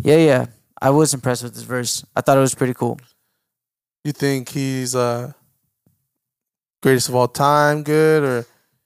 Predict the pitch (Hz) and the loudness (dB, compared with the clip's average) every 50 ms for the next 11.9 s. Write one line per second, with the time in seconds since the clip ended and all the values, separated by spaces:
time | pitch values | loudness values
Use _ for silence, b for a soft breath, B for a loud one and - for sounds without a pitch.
0 | _ _ _ _ _ _ _ _ _ - 127 131 - - - 123 127 127 127 117 | _ _ _ _ _ _ _ _ _ -2 -2 0 -2 -2 -2 0 0 2 2 0
1 | 123 120 - 131 120 110 - - - - 120 123 123 117 117 123 127 131 131 120 | 0 0 0 0 0 0 -2 -2 -2 0 0 2 2 2 2 2 0 0 0 0
2 | 123 123 - 139 127 120 - - 127 123 95 120 127 123 113 - - - - 120 | 0 0 0 0 -2 -2 0 0 2 2 2 2 2 0 -2 -4 -6 -8 -6 -6
3 | 117 - - 127 120 120 117 - 123 117 - - - 120 - 57 110 120 113 117 | -4 -4 -4 -4 -6 -6 -6 -4 -6 -6 -4 -2 -2 -2 0 0 0 -2 -2 -2
4 | 117 117 113 113 113 117 117 117 123 - _ _ _ _ _ _ _ _ _ - | -4 -4 -4 -4 -6 -6 -6 -8 -10 -14 _ _ _ _ _ _ _ _ _ -6
5 | 117 127 127 127 127 127 123 123 117 117 113 110 113 120 _ _ _ _ _ _ | -2 0 2 2 4 4 2 2 2 0 -4 -8 -14 -16 _ _ _ _ _ _
6 | _ _ _ - 120 123 - - 127 123 120 123 123 - - 123 117 117 120 113 | _ _ _ -6 -4 -2 0 0 0 0 -2 -4 -4 -2 -2 -2 -2 -2 -4 -4
7 | 113 117 117 123 135 - _ _ _ - - 113 117 113 110 60 62 64 - - | -4 -4 -4 -4 -6 -10 _ _ _ -4 -2 0 0 0 -2 -2 -4 -6 -8 -12
8 | _ _ _ _ _ _ _ _ _ _ _ _ _ _ _ _ _ _ _ _ | _ _ _ _ _ _ _ _ _ _ _ _ _ _ _ _ _ _ _ _
9 | _ _ - - 131 123 123 113 - 135 135 143 147 143 - 139 135 123 113 131 | _ _ -2 0 2 2 2 0 2 2 4 4 2 2 2 2 0 2 2 2
10 | 135 135 135 131 120 127 123 120 117 - - 131 127 131 127 117 120 127 131 123 | 2 2 2 2 0 -2 -4 -4 -6 -4 0 0 2 2 0 0 -2 -2 -4 -4
11 | 113 - 120 _ _ _ _ _ _ _ - - 135 - - 127 127 139 | -6 -10 -14 _ _ _ _ _ _ _ -10 -10 -10 -6 -4 -4 -4 -6